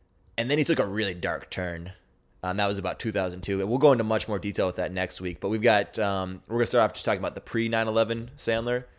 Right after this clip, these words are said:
which we're talking, you know, Happy Gilmore, Billy Madison, Waterboy,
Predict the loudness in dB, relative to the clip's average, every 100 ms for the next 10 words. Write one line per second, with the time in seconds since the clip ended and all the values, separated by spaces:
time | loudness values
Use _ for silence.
0 | -18 -10 -8 0 2 2 -2 -12 -14 -10
1 | -8 -8 -6 -6 -4 -4 -2 -2 -4 -4
2 | -6 -6 -2 0 0 -2 -4 -4 -6 -8
3 | -2 0 0 -2 0 2 2 2 -2 -4